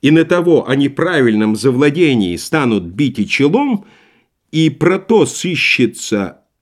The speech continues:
да прямо, тогда правому отдавать тую землю и с посеянным хлебом, и городьбою, и строением. А посему генерал-аншефу Троекурову в изъявленном на гвардии поручика Дубровского иске отказать,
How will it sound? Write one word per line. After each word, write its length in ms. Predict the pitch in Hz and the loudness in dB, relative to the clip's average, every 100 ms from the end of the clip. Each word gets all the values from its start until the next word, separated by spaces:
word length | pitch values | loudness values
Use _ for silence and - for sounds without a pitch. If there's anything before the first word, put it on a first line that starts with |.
| _ | _
да 240 | 104 143 135 | -4 -4 -2
прямо, 640 | 131 151 254 247 107 - _ _ _ _ _ _ _ | 0 2 2 -2 -4 -8 _ _ _ _ _ _ _
тогда 800 | 135 131 120 151 185 175 156 _ _ | -4 -2 0 0 2 0 -6 _ _
правому 800 | 127 127 151 135 113 107 107 - | -2 0 2 2 2 2 0 -2
отдавать 680 | 113 95 101 117 113 101 - | -6 -4 0 0 0 -2 -2
тую 280 | 123 104 98 | 0 2 0
землю 540 | 82 175 254 262 277 | -2 -2 0 2 0
и 220 | 277 208 | 0 -2
с 100 | 175 | -2
посеянным 800 | - 113 - 110 95 82 76 69 | -2 -4 0 0 0 -2 -8 -10
хлебом, 760 | - - - 156 247 262 254 226 _ _ _ _ | -16 -14 -2 0 0 0 0 -4 _ _ _ _
и 140 | 135 131 | -2 -2
городьбою, 840 | 87 92 87 76 80 208 247 254 | -2 -6 -6 -6 0 2 4 2
и 260 | - 175 220 | -2 -4 -6
строением. 1040 | - - 160 175 107 82 60 58 - _ _ _ | -6 -4 -2 0 0 -2 -6 -14 -20 _ _ _
А 120 | 262 | -4
посему 600 | 247 214 196 123 - - _ _ _ _ _ _ _ _ _ | 0 2 2 2 -2 -14 _ _ _ _ _ _ _ _ _
генерал-аншефу 1080 | 80 151 196 214 220 214 202 - 220 202 196 | -2 2 4 2 2 0 0 0 -2 0 0
Троекурову 840 | 190 175 190 - 233 185 135 113 | 2 2 0 -2 0 2 2 2
в 160 | 90 127 | 0 0
изъявленном 880 | 147 110 156 196 156 151 135 113 87 | 0 0 -2 0 0 2 2 0 0
на 120 | 120 | -2
гвардии 460 | 127 165 151 131 131 | 0 0 0 0 -2
поручика 540 | 139 165 151 131 127 | 2 2 2 -2 0
Дубровского 720 | 127 127 147 123 - 127 113 | 0 2 2 0 -4 -2 -2
иске 480 | - 123 101 - 120 | -2 -6 -6 -6 -8
отказать, 1000 | - 262 - 107 87 107 160 196 - | -6 -12 -6 -6 -4 -2 -2 -2 -6